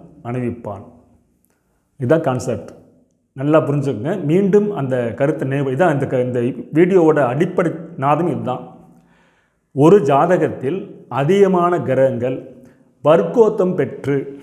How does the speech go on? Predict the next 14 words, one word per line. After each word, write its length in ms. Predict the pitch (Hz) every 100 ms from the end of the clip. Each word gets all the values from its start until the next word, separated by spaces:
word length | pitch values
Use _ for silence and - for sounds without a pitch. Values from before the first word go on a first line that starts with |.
| - - - _ _ -
அவர்களுக்கு 600 | 123 147 196 185 175 202
சாரம் 580 | - 143 151 185 190 175
தந்தவர், 800 | 151 139 123 123 151 - - -
தந்தவர்கள் 680 | 139 143 127 - 160 - - - - 127
லக்னத்திற்கு 1160 | 131 151 240 214 165 165 160 156 160 165 165
சுபர்களாகவும் 880 | 160 131 135 139 139 135 151 170 - - - - _
அல்லது 320 | - 160 196 185
யோகராகவும் 560 | 139 160 175 175 151
இருந்து 680 | 131 135 113 123 131 - - -
அவர்கள் 280 | 139 151
ஆட்சி 640 | 123 139 175 - - 185 196
அல்லது 220 | - 139 143
உச்சம் 280 | 135 196
பெற்றுவிட்டால், 800 | 147 127 127 110 - 120 117 120